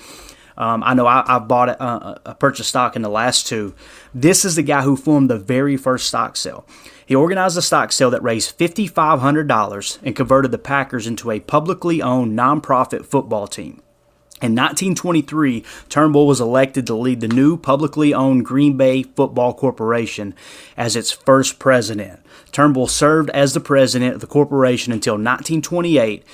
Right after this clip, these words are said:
and was on the board of directors until nineteen forty-nine. His primary contribution as president was helping to keep the Packers in Green Bay during a time when the National Football League was paring its member,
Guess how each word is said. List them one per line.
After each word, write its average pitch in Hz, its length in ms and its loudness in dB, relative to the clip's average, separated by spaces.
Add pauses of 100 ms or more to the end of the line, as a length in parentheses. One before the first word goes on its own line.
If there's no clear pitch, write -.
(200)
and 120 80 -2
was 120 120 -2
on 131 100 4
the 110 80 -2
board 131 240 2
of 147 80 2
directors 135 480 0
until 110 260 -4
nineteen 127 680 0
forty-nine. 113 840 -4 (400)
His 120 160 -4
primary 156 600 2
contribution 135 680 0
as 104 80 -6
president 135 480 0
was - 140 -8
helping 135 340 2
to 117 120 -6
keep 147 260 0
the 123 60 -8
Packers 127 480 -6
in 180 260 -2
Green 160 300 2
Bay 120 200 -2
during 123 280 -2
a 113 40 -6
time 131 280 0
when 120 100 -2
the 110 60 -6
National 143 360 -2
Football 131 480 0
League 120 320 -6 (300)
was 117 180 -4
paring 151 500 0
its - 260 -2
member, 139 360 2